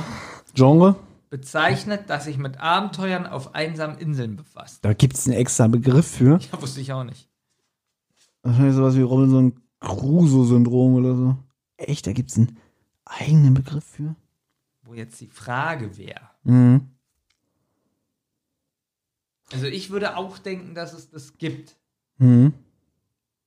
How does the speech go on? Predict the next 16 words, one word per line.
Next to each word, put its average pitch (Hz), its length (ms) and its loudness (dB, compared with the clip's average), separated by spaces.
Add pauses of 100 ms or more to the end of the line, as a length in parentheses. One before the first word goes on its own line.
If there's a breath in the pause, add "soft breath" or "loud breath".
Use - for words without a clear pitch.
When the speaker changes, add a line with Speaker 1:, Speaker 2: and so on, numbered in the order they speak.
(920)
Speaker 2:
Aber 139 240 -10
das 131 140 -14
könnte 156 280 -12
auch 135 60 -12
eine 135 180 -14 (100)
billige 165 360 -14
Antwortmöglichkeit 135 840 -20
sein. - 100 -16 (260 loud breath)
Speaker 1:
Pass 143 160 6
auf, 143 140 4
wir 139 60 6
machen 139 240 6
das 143 160 0
Speaker 2:
Ja. 131 80 0
Speaker 1:
jetzt - 100 -12
so. 104 260 -4